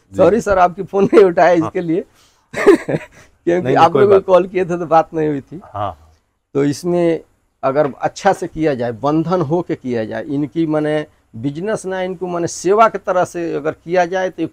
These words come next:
Speaker 2: कभी भी घाटा नहीं देगी, ये हमारा अनुभव है, चार
Speaker 1: जी।
Speaker 2: साल का अनुभव है।
Speaker 1: जी, जी।
Speaker 2: ये लक्ष्मी है, किसी को नुकसान नहीं दे सकती है।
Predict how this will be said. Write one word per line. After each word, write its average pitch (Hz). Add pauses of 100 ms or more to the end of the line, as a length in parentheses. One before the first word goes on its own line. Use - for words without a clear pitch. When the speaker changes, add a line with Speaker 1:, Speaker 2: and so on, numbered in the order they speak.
Speaker 2:
कभी 180
भी 180
घाटा 147
नहीं 170
देगी, 180
ये 151
हमारा 160
अनुभव 110
है, 101 (260)
चार 147
Speaker 1:
जी। -
Speaker 2:
साल 139
का 127
अनुभव 110
है। 104 (200)
Speaker 1:
जी, 90
जी। 76
Speaker 2:
ये 143
लक्ष्मी 160
है, 202
किसी 220
को 233
नुकसान 202
नहीं 180
दे 151
सकती 135
है। 120